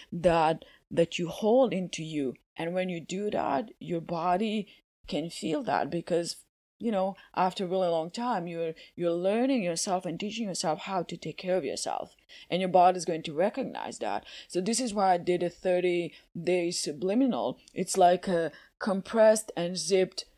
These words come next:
file of every sessions that logically you would need to receive in order to release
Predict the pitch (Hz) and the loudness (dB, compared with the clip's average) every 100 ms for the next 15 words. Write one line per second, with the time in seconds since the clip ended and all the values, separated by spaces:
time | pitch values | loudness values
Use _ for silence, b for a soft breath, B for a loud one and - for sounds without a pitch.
0 | _ - - 196 214 233 180 170 160 - | _ -8 -2 0 2 4 6 6 4 2
1 | - _ 165 208 208 269 240 - 202 190 | -10 _ 4 4 2 -2 -2 0 0 0
2 | - 185 180 165 160 165 180 170 175 196 | -2 -4 -4 0 0 -2 -2 0 2 2
3 | 214 233 202 170 175 160 156 175 170 160 | 0 -2 -4 -2 -2 -4 -6 -6 -6 -6
4 | 139 - - 240 175 160 156 170 180 147 | -4 -4 -2 -2 -2 -4 -4 -4 -6 -6
5 | 151 165 165 | -4 -2 -2